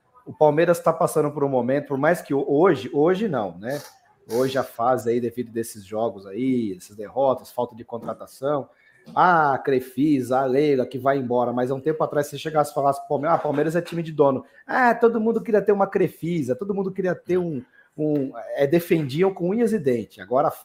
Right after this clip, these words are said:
fase é, é o seguinte: a verdade é o seguinte, a torcedor do Palmeiras, ele ficou mal acostumado. Ganhou dois brasileiros, duas Libertadores, ia chegando de novo, a, chegou de, esse ano semifinal de,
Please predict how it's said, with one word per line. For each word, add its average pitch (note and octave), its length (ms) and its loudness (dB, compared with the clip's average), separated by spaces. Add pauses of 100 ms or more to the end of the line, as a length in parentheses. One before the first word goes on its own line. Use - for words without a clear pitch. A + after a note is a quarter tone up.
(100)
fase E3 640 -2 (120)
é, B2+ 40 -4
é C#3 60 -2
o C#3 40 -4
seguinte: E3 260 -14 (1160)
a C#3 100 2
verdade D#3+ 540 6
é G3+ 40 4
o G3+ 40 -2
seguinte, A2+ 640 -12 (420)
a B2 80 -4
torcedor C#3 640 2
do F3+ 80 0
Palmeiras, B2+ 880 -2 (340)
ele A#2+ 180 -4
ficou B2+ 320 -4
mal A#2 280 0
acostumado. G2+ 680 -8 (360)
Ganhou C3+ 240 0
dois C#3 260 6
brasileiros, A#2+ 560 -2
duas C3+ 220 0
Libertadores, A#2+ 800 0
ia C#3+ 100 -2
chegando C3 400 -4
de A#2+ 80 -10
novo, B2+ 200 -2
a, A#2 60 -10 (320)
chegou B2+ 220 -2
de, D3 100 -6
esse - 260 -4
ano C3+ 160 0
semifinal C3 680 -2
de, A#2 120 -4